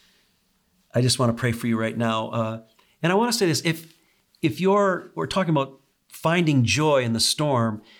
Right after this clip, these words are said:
but I want to ask if, if, if you're there and you're watching, uh, today, and you're maybe just searching, not maybe for just joy, but maybe you're, you're searching for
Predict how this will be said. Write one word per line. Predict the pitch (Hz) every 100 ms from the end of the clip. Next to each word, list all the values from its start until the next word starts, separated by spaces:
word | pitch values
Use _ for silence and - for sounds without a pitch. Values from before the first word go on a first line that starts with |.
| _ _ _
but | 147
I | 175
want | 226
to | 180
ask | 151 151 -
if, | 135 123 -
if, | - 139 135
if | 151 -
you're | 156 156
there | 156 170 180
and | 139
you're | 131
watching, | 131 147 - 131 117 -
uh, | - 117
today, | - 123 127 120 117 120 - - - -
and | 127
you're | 131 165 160 -
maybe | 147 143
just | 135 135
searching, | - 143 - 139 120 117 - -
not | 131 -
maybe | 139 127
for | - 120 117 - 156
just | 190 117 113
joy, | 107 135 170
but | 117 117 117 -
maybe | 120 180
you're, | 151 120
you're | 127 120
searching | - 131 131
for | 117 131 123 120